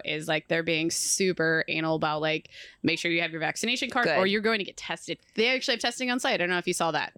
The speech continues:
Speaker 2: That's great. I saw a couple
Speaker 1: Yeah.
Speaker 2: of, of festivals that were like, "We're gonna offer testing on site. Like, you
Speaker 1: Yeah.
Speaker 2: should take advantage of it, even if you don't think, you know,
Speaker 1: Right.
Speaker 2: you know, if you, especially if you don't have a vaccination card, like, if you're at any,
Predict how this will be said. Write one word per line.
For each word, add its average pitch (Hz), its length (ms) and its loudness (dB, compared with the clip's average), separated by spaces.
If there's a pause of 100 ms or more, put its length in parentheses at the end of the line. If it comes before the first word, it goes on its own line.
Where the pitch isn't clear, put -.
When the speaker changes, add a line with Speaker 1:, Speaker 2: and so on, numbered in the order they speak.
Speaker 2:
That's 359 320 0
great. 359 280 0
I 339 40 -4
saw 349 200 -2
a 349 40 -2
couple 339 260 -2
Speaker 1:
Yeah. 285 300 2
Speaker 2:
of, 247 240 -8
of 226 240 0
festivals 220 560 -4
that 202 100 0
were 190 80 -2
like, 185 160 0
"We're 202 100 0
gonna 208 120 0
offer 185 360 0
testing 180 460 -2
on 165 140 0
site. 156 400 0
Like, 156 220 0
you 180 160 2
Speaker 1:
Yeah. 196 40 4
Speaker 2:
should 233 220 0
take 240 200 -4
advantage 190 480 -2
of 175 160 2
it, 165 120 0
even 170 220 0
if - 120 -4
you 165 120 0
don't 147 300 0
think, 156 260 -4 (120)
you 165 160 0
know, 147 320 2
Speaker 1:
Right. 180 360 2 (100)
Speaker 2:
you 175 80 0
know, 160 80 2
if 147 80 -4
you, 165 60 0
especially 190 300 0
if 185 40 0
you 190 80 -2
don't 170 140 0
have 160 160 -4
a - 20 -10
vaccination 151 640 -4
card, 151 260 -2
like, 151 160 0
if 147 140 -4
you're 143 240 0
at 156 140 0 (100)
any, 208 260 2